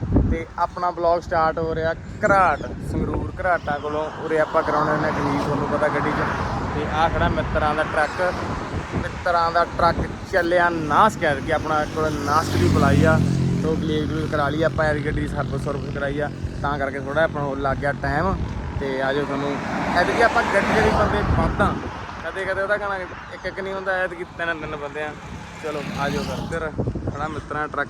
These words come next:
ਗੱਡੀ ਐਤਕੀ ਦਿੱਤੀ ਤਬਾਹ, ਪਰ ਮੀਂਹ ਬਹੁਤ ਆਇਆ ਸਵੇਰੇ, ਪਰ ਹੁਣ ਮੌਸਮ ਨਿਖਰ ਗਿਆ। ਚੱਲ ਦੁਬਾਰੇ ਕੱਪੜਾ ਕੁੱਪੜਾ ਮਾਰ ਕੇ ਹੋ ਗਿਆ ਆਪਣਾ ਟਰੱਕ ready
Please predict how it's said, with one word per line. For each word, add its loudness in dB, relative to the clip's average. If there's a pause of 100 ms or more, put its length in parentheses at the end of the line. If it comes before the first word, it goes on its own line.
ਗੱਡੀ -2
ਐਤਕੀ -2
ਦਿੱਤੀ -2
ਤਬਾਹ, 4
ਪਰ 2 (420)
ਮੀਂਹ 2
ਬਹੁਤ 2
ਆਇਆ 4
ਸਵੇਰੇ, -2 (180)
ਪਰ -2
ਹੁਣ -2
ਮੌਸਮ -2
ਨਿਖਰ -2
ਗਿਆ। 0
ਚੱਲ -4
ਦੁਬਾਰੇ -2
ਕੱਪੜਾ -4
ਕੁੱਪੜਾ -4
ਮਾਰ 0
ਕੇ -6
ਹੋ -2
ਗਿਆ 2
ਆਪਣਾ 2
ਟਰੱਕ -2
ready 0